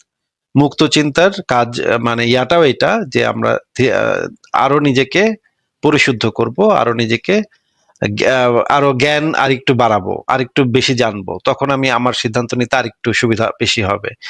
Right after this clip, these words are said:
আমার যত জ্ঞান হবে তত আমি প্রজ্ঞাবান মানুষে পরিণত হব, তত মানুষ আমি সিদ্ধান্ত নিতে আমি আমার জ্ঞানটাকে ব্যবহার করতে পারবো। এইভাবে ধীরে ধীরে আগাইতে হয়।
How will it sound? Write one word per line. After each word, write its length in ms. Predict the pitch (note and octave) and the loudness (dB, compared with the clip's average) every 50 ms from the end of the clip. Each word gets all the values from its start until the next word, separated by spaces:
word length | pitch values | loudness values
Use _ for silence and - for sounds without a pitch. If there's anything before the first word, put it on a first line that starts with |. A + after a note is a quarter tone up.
| - - - - - | -14 -14 -16 -12 -6
আমার 300 | - - B2+ B2+ B2 A#2 | -4 0 0 0 -2 0
যত 240 | A2 C3 C3+ B2+ - | 0 0 0 2 0
জ্ঞান 300 | D3 C3+ C#3 C#3 C3+ C3 | 0 2 2 0 0 0
হবে 260 | B2 B2 D3 D3 F#3+ | 0 -2 0 0 0
তত 260 | G3 - C#3 - - A#2+ | 0 0 -2 0 2 2
আমি 380 | A#2 A#2 A#2 C3+ E3+ G3+ G#3 - - - - _ _ _ _ _ _ - | 2 2 2 0 -2 -2 -4 -6 -10 -20 -20 _ _ _ _ _ _ 0
প্রজ্ঞাবান 760 | D3+ D#3+ D#3 C3 B2 C#3+ C#3 B2+ C3 C3 B2 B2+ B2 A#2 B2 - - _ _ _ _ _ _ - | 2 2 2 2 2 0 2 2 2 2 0 -2 -4 -6 -10 -16 -20 _ _ _ _ _ _ -2
মানুষে 360 | A2+ A#2+ B2 A#2+ A2 - - A2+ | 0 0 2 2 0 -2 -2 -2
পরিণত 400 | - A2+ G#2+ G2+ G#2 G2 - F#2 | -2 -2 -2 0 -2 -2 -2 -4
হব, 200 | F2+ G2 G2 G2+ | -6 -4 -6 -4
তত 240 | - C3 B2+ - | -4 -2 -2 0
মানুষ 360 | C3+ C3 C3 B2+ C#3 D3 - - | 0 0 2 0 2 0 0 0
আমি 180 | A#2 A#2 C3+ | 0 0 -2
সিদ্ধান্ত 520 | C3+ - C#3 A#2 G#2+ - B2+ C3+ C3 - C#3 | -2 -2 -2 -2 -2 -2 -4 -4 -2 -2 -2
নিতে 360 | C#3 B2+ B2 A#2 - F3 G3 | -2 -2 -2 -2 0 0 0
আমি 300 | F3+ C#3 A2+ A#2 D3 F#3 F#3 _ _ - | 0 0 -2 -2 -4 -4 -6 _ _ -6
আমার 260 | - A#2+ B2+ A#2+ G#2+ | -2 -2 0 -2 -2
জ্ঞানটাকে 520 | G#2 B2+ B2 B2+ B2 A#2 - C3+ C3+ - E3 | -2 -2 -2 -2 -2 -2 -2 -2 -2 -2 -2
ব্যবহার 340 | D3 D3 D3 D3+ D3 C3+ B2 | 0 0 2 2 0 -2 -2
করতে 240 | - G2 - - | -6 -8 -8 -6
পারবো। 320 | G#2 G2+ G#2 - - - - _ _ - _ - - - - | -4 -4 -4 -6 -6 -10 -14 _ _ -20 _ -20 -16 -6 -2
এইভাবে 380 | - D#3 D#3+ D3 D#3+ D#3+ F3 | 0 0 2 0 0 0 0
ধীরে 260 | D#3+ B2+ C#3+ C#3 D3+ C#3+ | 0 0 0 0 0 0
ধীরে 200 | C3+ C#3+ C#3 C#3 | 0 2 2 2
আগাইতে 400 | A#2+ A#2 A2 A2 A2+ G2+ - - | 2 2 0 0 -2 -2 -4 -4
হয়। 220 | F2 F#2 F#2 F#2+ | -4 -4 -4 -6